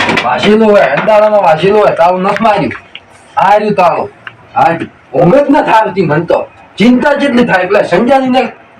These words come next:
ખોવરાઈ ગયું, દાગીના ચોરીને ગયા. હા, ખૂબ ચિંતા થાય. હા, શું કરવાનું મારે? શું કરવાનું મારે?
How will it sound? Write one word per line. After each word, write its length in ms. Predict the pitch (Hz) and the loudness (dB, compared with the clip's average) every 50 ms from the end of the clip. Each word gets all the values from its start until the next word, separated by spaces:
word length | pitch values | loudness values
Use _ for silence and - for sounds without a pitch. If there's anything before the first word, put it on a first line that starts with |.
| - - | -14 -6
ખોવરાઈ 300 | - 214 208 208 208 196 | -2 0 0 0 0 -2
ગયું, 180 | 185 180 190 170 | 0 0 0 2
દાગીના 400 | 196 196 208 208 208 202 202 185 | 2 2 2 2 2 2 2 2
ચોરીને 360 | 185 185 185 190 185 175 170 | 2 2 0 0 0 0 0
ગયા. 260 | 165 170 170 170 - - _ _ _ _ _ _ _ - | 0 0 0 0 -4 -8 _ _ _ _ _ _ _ -14
હા, 260 | 226 - - - - _ _ _ _ _ | -12 -12 -12 -14 -16 _ _ _ _ _
ખૂબ 240 | - 214 254 - - | -2 -2 -2 -2 -2
ચિંતા 300 | - 196 202 180 175 170 | -4 -4 -2 0 0 0
થાય. 160 | 160 170 156 | 0 0 0
હા, 180 | 156 214 285 - | 0 0 -2 -2
શું 240 | - 226 240 233 - | 0 0 0 0 0
કરવાનું 460 | - 139 160 190 208 226 233 214 180 | 0 0 2 2 0 0 0 0 0
મારે? 400 | 151 143 139 131 110 - - - _ _ _ _ _ _ _ _ _ _ _ _ _ _ _ _ - - - - _ _ _ - | 0 0 0 0 -2 -4 -6 -10 _ _ _ _ _ _ _ _ _ _ _ _ _ _ _ _ -20 -20 -20 -20 _ _ _ -4
શું 160 | 214 220 220 | -2 -2 -2
કરવાનું 480 | - - - - 175 185 180 175 - - | -2 -2 -2 0 2 0 0 0 -2 -2
મારે? 300 | 202 - - 170 165 | -2 0 0 0 0